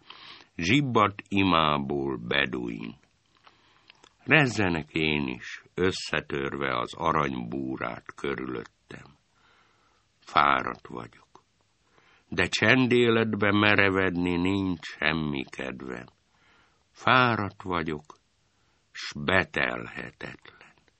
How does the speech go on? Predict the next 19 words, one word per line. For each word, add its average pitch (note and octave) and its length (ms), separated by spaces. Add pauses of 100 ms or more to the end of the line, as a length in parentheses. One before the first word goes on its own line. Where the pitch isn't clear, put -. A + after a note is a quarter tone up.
(1080)
Úgy C#3 340
fogadom F2 600
magamba D#2 760
ezt - 360
a D2 100
napszentülést, C2+ 1400 (580)
mint D2+ 340
esőt D#2 600
a A#1+ 100
földek. C2+ 840 (1300)
Bőröm B2+ 540
a G#2+ 120
vörös G2+ 420
fényt D2+ 480
szivacsként D2 1040
issza, - 640 (600)
mint E2+ 320
soha D#2+ 560
már, - 480